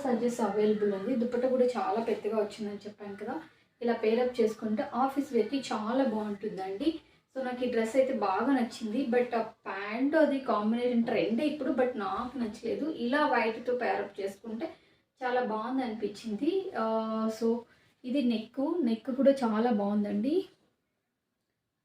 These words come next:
చూసారా, స్లీవ్స్ అవసరం లేదు, స్లీవ్స్ ఇక్కడ దాకా వచ్చేసాయి, స్లీవ్స్ ఏం అవసరం లేదు.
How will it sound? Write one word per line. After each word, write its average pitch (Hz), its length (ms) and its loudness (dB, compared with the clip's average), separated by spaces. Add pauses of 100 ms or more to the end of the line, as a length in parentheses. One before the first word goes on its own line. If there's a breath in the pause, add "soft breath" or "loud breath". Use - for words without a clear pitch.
(180)
చూసారా, 247 240 2
స్లీవ్స్ 277 560 2
అవసరం 240 400 6
లేదు, 233 300 6
స్లీవ్స్ 247 440 2
ఇక్కడ 220 200 -2
దాకా 208 300 2
వచ్చేసాయి, 180 500 -2
స్లీవ్స్ 220 400 -2
ఏం 214 160 2
అవసరం 208 300 -2
లేదు. 226 260 0